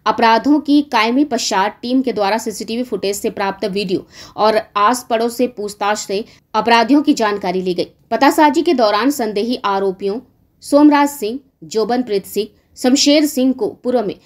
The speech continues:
गिरफ्तार कर उनके कब्जे से सोना चांदी के जेवरात सहित नकदी रकम दस हजार रुपए कुल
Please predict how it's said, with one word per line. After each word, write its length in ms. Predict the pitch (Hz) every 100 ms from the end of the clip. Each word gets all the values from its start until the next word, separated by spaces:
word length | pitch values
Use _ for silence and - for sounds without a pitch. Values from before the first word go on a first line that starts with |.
| _ -
गिरफ्तार 480 | 220 226 - 247 269
कर 180 | 214 -
उनके 240 | 214 202 208
कब्जे 360 | 202 175 208
से 220 | 208 214
सोना 280 | 247 214 196
चांदी 320 | 202 202 196
के 160 | 233 208
जेवरात 440 | 185 196 202 220
सहित 260 | - 196 185
नकदी 280 | 196 185 202
रकम 300 | 202 185 190
दस 200 | 185 202
हजार 240 | 202 180 185
रुपए 280 | 190 185 170
कुल 240 | 233 208